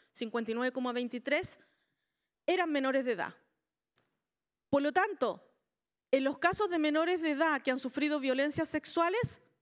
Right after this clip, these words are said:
hay una mayor búsqueda de esa reparación por la vía judicial. No quiere decir que hayan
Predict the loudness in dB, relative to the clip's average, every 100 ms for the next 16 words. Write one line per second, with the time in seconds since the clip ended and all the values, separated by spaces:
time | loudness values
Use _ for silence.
0 | _ _ _ _ _ _ 2 4 2 2
1 | 0 2 0 0 0 0 -2 -2 0 -2
2 | -4 _ 0 0 0 0 0 0 0 0
3 | -2 0 0 0 0 0 -2 -2 -2 -2
4 | 0 -2 -4 -14 _ _ _ _ _ _
5 | _ -2 0 2 2 2 -2 0 0 2
6 | 0 -2